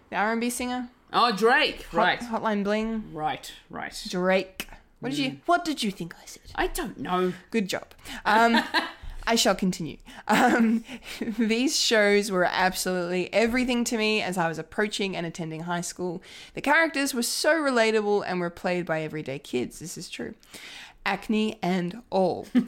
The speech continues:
Speaker 1: <laughs> I also learnt so much from them, as uncomfortable topics were discussed and explored in an educational and entertaining way.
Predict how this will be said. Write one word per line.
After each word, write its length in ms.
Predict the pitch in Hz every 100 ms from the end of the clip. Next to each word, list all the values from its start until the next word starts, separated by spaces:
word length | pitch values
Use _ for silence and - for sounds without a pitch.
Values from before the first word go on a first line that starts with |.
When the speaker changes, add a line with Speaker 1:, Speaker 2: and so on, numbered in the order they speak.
| 214
Speaker 1:
<laughs> 300 | 175 - -
I 120 | 196
also 380 | 294 370 - 330
learnt 240 | 269 262
so 260 | - 240 226
much 380 | 208 196 - -
from 180 | 165
them, 240 | 151 135 -
as 120 | 185
uncomfortable 600 | 190 208 226 220 226 208
topics 460 | 214 190 180 - -
were 80 | 175
discussed 640 | - - - 202 208 -
and 100 | 175
explored 580 | 160 - - 180 180 180
in 100 | 170
an 100 | 165
educational 600 | - 226 247 185 175 190 175
and 100 | 175
entertaining 640 | 165 165 - 175 160 151
way. 340 | 165 170 87